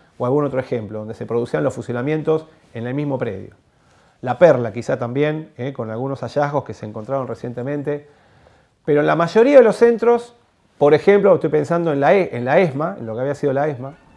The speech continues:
o todos los centros en los cuales yo investigué en el, en la causa del primer cuerpo, en general se llevaba adelante el, la puesta en escena del traslado.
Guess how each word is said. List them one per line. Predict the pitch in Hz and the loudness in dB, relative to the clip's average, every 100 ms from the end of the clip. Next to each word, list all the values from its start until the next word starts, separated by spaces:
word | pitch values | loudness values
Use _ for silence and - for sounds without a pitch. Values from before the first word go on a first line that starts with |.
| - | -10
o | 123 | -4
todos | 127 220 208 | 4 6 8
los | 185 | 6
centros | - 190 185 156 | 4 2 0 -2
en | 139 | -4
los | 131 | -4
cuales | - 151 147 | -2 -2 -2
yo | 156 | -4
investigué | 147 139 135 147 143 | -4 -4 -2 -2 -2
en | 127 | -6
el, | 123 127 123 | -12 -16 -14
en | 120 | -14
la | 120 | -10
causa | 156 143 | -10 -8
del | 139 | -6
primer | 147 175 | -6 -2
cuerpo, | 202 196 185 208 208 - _ _ _ | 0 0 0 -4 -8 -20 _ _ _
en | 170 196 | -2 -2
general | - 208 202 226 240 233 _ _ _ _ _ _ | 0 0 2 2 2 -2 _ _ _ _ _ _
se | _ - 196 202 220 - _ _ _ _ - | _ 0 4 4 2 -4 _ _ _ _ -4
llevaba | 151 190 202 | 0 4 4
adelante | 185 196 202 196 196 196 - _ _ _ _ _ _ _ | 4 2 0 0 -2 -2 -12 _ _ _ _ _ _ _
el, | 160 165 165 160 156 - _ _ _ | -2 0 0 0 -2 -6 _ _ _
la | 131 147 143 | -4 -2 2
puesta | 220 214 185 | 2 2 0
en | 165 | 0
escena | - 202 190 | 0 0 2
del | 180 190 - | 2 0 -2
traslado. | 180 156 139 175 131 107 104 | 0 0 4 6 6 2 -8